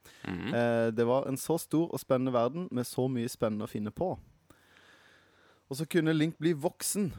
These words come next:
Speaker 2: Wow! Det var jo helt rått, og så ble det plutselig enda mer å gjøre. Det var en fantastisk opplevelse.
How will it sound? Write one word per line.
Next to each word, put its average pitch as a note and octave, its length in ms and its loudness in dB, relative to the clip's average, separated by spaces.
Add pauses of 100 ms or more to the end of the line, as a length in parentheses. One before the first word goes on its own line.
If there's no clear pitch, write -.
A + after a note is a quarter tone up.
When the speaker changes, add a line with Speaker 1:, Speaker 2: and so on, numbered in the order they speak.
(100)
Speaker 2:
Wow! - 480 -2 (320)
Det A#2+ 100 -4
var A#2+ 160 0
jo A#2+ 160 0
helt C#3 460 -4 (100)
rått, - 320 -8 (160)
og B2+ 80 -6
så - 180 -6
ble B2 220 -2
det C3+ 80 -6
plutselig - 440 -6
enda A#2 280 0
mer A#2 160 -2
å A#2 80 -2
gjøre. - 300 -6 (560)
Det A#2+ 80 -6
var C3 160 2
en C3+ 80 -4 (140)
fantastisk - 800 -8
opplevelse. A2+ 440 -6